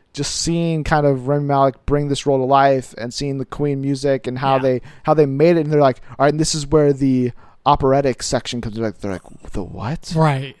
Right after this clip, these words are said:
Speaker 1: Uh, okay, o-, okay.
Speaker 2: Mm-hmm.
Speaker 1: And he's like, "Just, just trust me." And you're just like, "Oh yes," you get to see the, the Mamma Mia stuff come to life, and it,
Speaker 2: Right.
Speaker 1: it's just all very cool. Um, and s-, I mean, I, I grew up listening to Queen, so,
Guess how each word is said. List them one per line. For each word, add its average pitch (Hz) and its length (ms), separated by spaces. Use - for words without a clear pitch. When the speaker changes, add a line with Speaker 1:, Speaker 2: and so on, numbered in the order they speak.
Speaker 1:
Uh, 107 380
okay, - 360
o-, 160 260
okay. 214 720
Speaker 2:
Mm-hmm. 175 140
Speaker 1:
And - 160
he's 135 160
like, 127 140
"Just, - 260
just 165 220
trust - 340
me." 113 120
And 110 120
you're 127 120
just 123 100
like, - 100
"Oh 151 120
yes," 156 280
you 143 80
get 156 80
to 143 60
see 156 320
the, 131 260
the 135 140
Mamma 160 280
Mia 175 280
stuff 165 260
come 165 200
to 147 60
life, 147 280
and 165 100
it, - 40
Speaker 2:
Right. - 120
Speaker 1:
it's 151 120
just 156 120
all 170 100
very 151 220
cool. 147 400
Um, 117 340
and 123 120
s-, - 120
I 123 140
mean, 131 160
I, 123 120
I 131 120
grew 127 240
up 127 180
listening 127 240
to 123 80
Queen, 131 380
so, 107 420